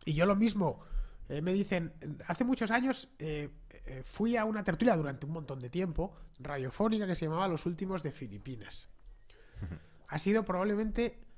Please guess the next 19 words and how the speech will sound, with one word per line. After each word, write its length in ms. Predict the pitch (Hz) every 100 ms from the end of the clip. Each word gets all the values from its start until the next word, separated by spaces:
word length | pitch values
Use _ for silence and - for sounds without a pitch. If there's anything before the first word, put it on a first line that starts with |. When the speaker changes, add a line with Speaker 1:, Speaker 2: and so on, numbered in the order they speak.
| - - - - - -
Speaker 1:
el 120 | 156
programa 420 | 156 - 156 196
de 40 | 202
radio 180 | 214 220
en 40 |
el 80 | 185
que 100 | 165
yo 100 | 175
más 180 | 196 185
a 20 |
gusto 300 | 180 - 156
he 20 |
estado 440 | 123 - 131 - - - -
a 40 |
lo 60 | 135
largo 120 | 135
de 80 | 123
mi 80 | 104
vida. 240 | - -